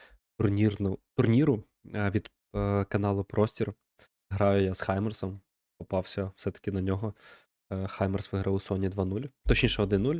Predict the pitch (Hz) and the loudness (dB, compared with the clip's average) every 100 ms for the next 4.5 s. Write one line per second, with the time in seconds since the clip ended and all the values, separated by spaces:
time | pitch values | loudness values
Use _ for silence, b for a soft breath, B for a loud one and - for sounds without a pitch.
0 | - 113 107 101 101 104 - 101 101 95 | -6 -4 -4 -2 -2 -2 -2 -2 -2 -4
1 | 101 - - 120 135 - - - 107 107 | -6 -6 -4 -2 -4 -8 -14 -12 -6 -4
2 | 101 113 127 165 170 120 - 107 - 110 | -2 0 0 -2 -6 -6 -4 -4 -4 -4
3 | 104 101 107 101 110 104 104 101 - 104 | -2 -2 -4 -6 -4 -2 -2 -4 -4 -2
4 | 110 - 117 - 92 | -2 -2 -8 -6 -6